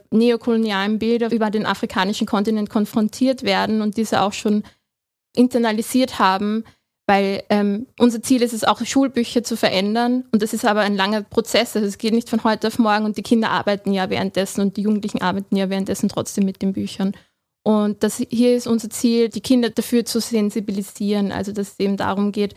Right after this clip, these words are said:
okay, hier ist jetzt dieses Bild von einem verhungerten Kind zum Beispiel, aber es gibt ja noch viel mehr. Also der afrikanische Kontinent ist ja riesig und das,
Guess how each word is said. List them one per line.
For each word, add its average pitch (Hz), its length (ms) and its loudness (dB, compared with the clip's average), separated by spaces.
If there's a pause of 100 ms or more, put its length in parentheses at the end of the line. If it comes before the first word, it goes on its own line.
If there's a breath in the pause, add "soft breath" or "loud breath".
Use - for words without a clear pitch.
(300 soft breath)
okay, 240 260 2
hier 233 160 2
ist 240 100 -2
jetzt 247 180 -4
dieses 233 240 0
Bild 240 340 2
von 226 100 0
einem 208 600 0 (300)
verhungerten 226 600 0
Kind 240 320 0
zum 233 160 0
Beispiel, 220 640 -2
aber 202 300 2
es 208 120 -4
gibt - 200 -2
ja 226 40 2
noch 220 120 0
viel 240 240 4
mehr. 202 300 0
Also 190 380 -2
der 190 160 0
afrikanische 196 520 0
Kontinent 214 400 0
ist 196 100 -6
ja 202 80 2
riesig 226 420 0
und 196 180 0
das, 202 180 -4